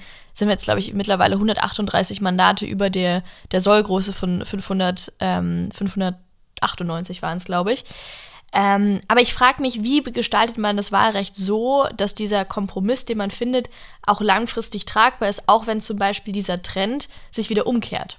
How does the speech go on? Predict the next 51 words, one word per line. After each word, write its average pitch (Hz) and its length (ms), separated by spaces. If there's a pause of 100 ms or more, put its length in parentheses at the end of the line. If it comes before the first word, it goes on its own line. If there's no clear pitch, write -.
(120)
Also 202 140
wenn 208 60
wir 202 60
merken, 196 320
Erst- - 240
und 208 80
Zweitstimmen 208 560 (220)
fallen 208 200
nicht 240 160
mehr 208 160
so 175 120
stark 151 320
auseinander, 185 400
müssten 202 220
wir 208 80
jetzt 196 120
irgendwie 202 240
alle 208 220
zehn, 220 260
zwanzig 202 320
Jahre 180 220
unser 170 240
Wahlrecht 254 440
ändern? 320 380 (720)
Ähm, 196 720
das 185 160
kann 247 140
ja 233 100
durchaus 240 360
sein, 214 200
sich-, 214 120
dass 202 180
sich - 100
der 196 120
politische 202 440
Trend 214 300
da 185 100
wieder 185 140
in 175 80
eine 170 80
andere 196 200
Richtung 185 360
bewegt, 180 320
wobei 185 180
ich 185 120
schon 208 260
das 202 160
Gefühl 208 320
habe, 175 160
okay, 180 280
wir, 175 220